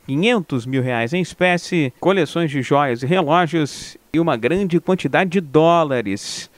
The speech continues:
A saúde do Rio de Janeiro está pedindo socorro e as O Ss passaram a ser alvo de operações e investigações por parte do Ministério Público e da própria polícia.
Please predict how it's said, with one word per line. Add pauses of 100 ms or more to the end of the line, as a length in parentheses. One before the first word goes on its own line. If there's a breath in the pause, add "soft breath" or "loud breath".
(240 soft breath)
A
saúde
do
Rio
de
Janeiro (120)
está
pedindo
socorro
e
as
O
Ss (220 soft breath)
passaram
a
ser (160)
alvo
de (200)
operações
e
investigações
por
parte
do
Ministério
Público (400 loud breath)
e
da
própria
polícia.